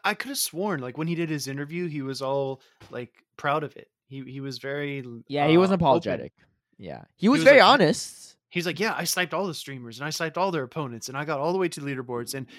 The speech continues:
Speaker 1: and this is the problem with the system, is that you can do this," or something like that. Is, is my
Speaker 2: Yeah.
Speaker 1: interpretation wrong? 'Cause I don't remember. It's been a
Speaker 2: No,
Speaker 1: while.
Speaker 2: I think so. I mean, I, I think he did s-, I think he clarified that he wasn't really sniping his,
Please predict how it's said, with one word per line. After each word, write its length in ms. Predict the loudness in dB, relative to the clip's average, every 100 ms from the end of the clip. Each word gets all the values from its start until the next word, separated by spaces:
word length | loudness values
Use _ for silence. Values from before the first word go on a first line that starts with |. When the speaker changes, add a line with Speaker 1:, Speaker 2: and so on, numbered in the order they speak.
| -8
Speaker 1:
and 120 | -4
this 140 | -4 -4
is 100 | -8
the 100 | -6
problem 360 | 0 0 0
with 100 | -10
the 80 | -10
system, 480 | -10 -10 -10 -12 -12
is 80 | -12
that 80 |
you 120 | -14 -12
can 140 | -10
do 200 | -8 -8
this," 340 | -8 -10 -10 -12
or 40 |
something 240 | -14 -14 -16
like 140 | -14
that. 240 | -16 -18 _ _ _ _ -18
Is, 120 | -14
is 140 | -10 -8
my 80 |
Speaker 2:
Yeah. 40 | -8
Speaker 1:
interpretation 540 | -10 -12 -10 -10 -12
wrong? 280 | -14 -14 -14
'Cause 120 | -12
I 40 | -12
don't 100 | -12
remember. 260 | -18 -20 -18
It's 120 | -12
been 100 | -2
a 20 |
Speaker 2:
No, 80 | 2
Speaker 1:
while. 80 | 4
Speaker 2:
I 160 | 4
think 180 | 2 -4
so. 140 | 0 2
I 100 | 2
mean, 120 | 2
I, 160 | 0 2
I 100 | 2
think 200 | 0 -4
he 180 | -8 -10
did 280 | -4 0 0
s-, 220 | -4 -20 _ -4
I 160 | 0 2
think 120 | 0
he 100 | -8
clarified 440 | -4 -2 2 0
that 80 | 0
he 80 | -2
wasn't 280 | -2 -2 -2
really 180 | -2 -4
sniping 680 | -8 -10 -6 -6 -4 -6 -4
his, 300 | -6 -8